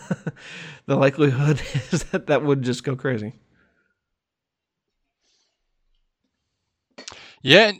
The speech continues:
Speaker 2: and, and you need that, you know, for the rest of the youth, uh, squad people and everything. You know, they gotta see chances, you know, like, otherwise, where you gonna go to play, you know, like, in order to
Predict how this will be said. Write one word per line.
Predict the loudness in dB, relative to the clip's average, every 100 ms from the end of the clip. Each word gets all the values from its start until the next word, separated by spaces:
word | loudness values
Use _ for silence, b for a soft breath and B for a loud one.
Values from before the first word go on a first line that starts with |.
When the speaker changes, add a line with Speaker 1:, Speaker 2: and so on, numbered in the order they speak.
| -6
Speaker 2:
and, | -6 -6 _ _ _ _ _ _ _ _ _ _ _ _ _ _ _ _ _ _ _ _ _ _ -10 0
and | 0 0
you | -4
need | -4 -6 2
that, | 4 4
you | 0
know, | -2
for | 0 0
the | 2
rest | 2 0 -2
of | -2
the | -2
youth, | -2 -4 -8 -20 -6
uh, | -2 -2
squad | -4 -2 4 4 2
people | -8 -6 -4 -4
and | -2
everything. | -4 -4 -4 -4
You | -2
know, | -2 -2
they | 0
gotta | 4 4 2
see | -10 -4
chances, | 2 2 2 -4 -12 -8
you | -2
know, | 0
like, | 2 2
otherwise, | 2 2 0 2
where | 2
you | 2 2
gonna | -2 -2
go | 0 2 0 -4 -14
to | -12
play, | -4 0 0 0
you |
know, | -4 -4
like, | -4
in | -4
order | 0 0 0
to | -4 -4